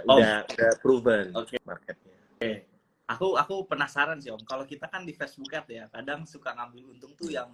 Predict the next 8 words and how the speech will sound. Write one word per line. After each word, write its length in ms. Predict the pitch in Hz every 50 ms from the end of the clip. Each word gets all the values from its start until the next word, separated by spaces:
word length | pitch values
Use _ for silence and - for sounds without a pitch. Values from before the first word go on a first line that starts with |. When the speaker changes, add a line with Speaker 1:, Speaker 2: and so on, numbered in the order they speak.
| 117 _ -
Speaker 1:
tinggi-tinggi 560 | - 151 151 156 - 196 196 220 240 240 226
banget 480 | 165 143 123 120 113 - 113 110 110 -
gitu. 160 | - 101 _ _ _ _ _ _ _ _ _
Speaker 2:
Ya. 400 | - 110 107 104 104 98 87 85
Speaker 1:
Kalau 0 |
di 80 | 92 90 -
M 140 | 180 185 185
P 60 | -